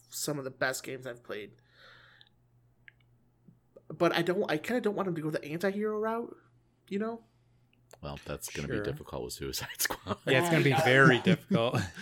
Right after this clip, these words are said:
Speaker 3: <laughs> Uh, this game might not be for you, Chris. <laughs> Um, I think we were talking about, like, in the timing of this, right? Like, we were kinda talking about this in our gaming chat of, like,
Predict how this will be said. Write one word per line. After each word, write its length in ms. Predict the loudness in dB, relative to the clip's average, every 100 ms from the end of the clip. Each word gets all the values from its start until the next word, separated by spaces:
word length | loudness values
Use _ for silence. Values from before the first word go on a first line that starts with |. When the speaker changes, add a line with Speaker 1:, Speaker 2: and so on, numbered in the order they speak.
| -2
Speaker 3:
<laughs> 60 | 0 0 -8 -20 -20 -20 -20 -16 -16 -16 -12 0
Uh, 240 | 2 2
this 200 | 0 -2
game 180 | 2 4
might 180 | 2 2
not 180 | 0 0
be 120 | -2
for 100 | -2
you, 200 | -6 -6
Chris. 400 | -8 -4 -2 -2 -4 -6 0
<laughs> 640 | 0 0 -16 -18 -18 -4
Um, 520 | 4 6 6 4 -2 -8 -12 -18 -20 _ _ _
I 60 | 0
think 160 | 2
we 100 | 4
were 80 | 4
talking 280 | 4 2 2
about, 500 | 2 4 4 0 -4
like, 340 | -2 -2 -4 -6
in 120 | -6
the 80 | -6
timing 460 | 0 0 0 -4
of 80 | -6
this, 260 | -8 -8 -8
right? 320 | -4 -6 -8 _ _
Like, 160 | -12 -6
we 60 | -6
were 80 |
kinda 200 | -2 -4
talking 220 | -2 -4 -2
about 220 | -6 -6
this 120 | -10
in 60 | -8
our 80 |
gaming 320 | -6 -6 -6 -6
chat 300 | -2 -2 -2
of, 160 | -2
like, 400 | -2 -4 -6 -18